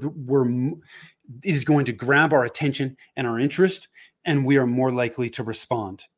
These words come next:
okay? Specific, right? Specific is easier to understand.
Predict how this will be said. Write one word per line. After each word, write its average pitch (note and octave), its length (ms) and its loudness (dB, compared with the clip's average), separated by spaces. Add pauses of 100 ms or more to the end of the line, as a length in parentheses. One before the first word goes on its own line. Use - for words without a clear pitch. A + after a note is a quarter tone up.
(480)
okay? C#3+ 340 2
Specific, D#3 960 0
right? D#3+ 240 4
Specific B3 440 -2
is C#3+ 200 -6
easier F3 380 4
to D3+ 40 4
understand. A2+ 760 -4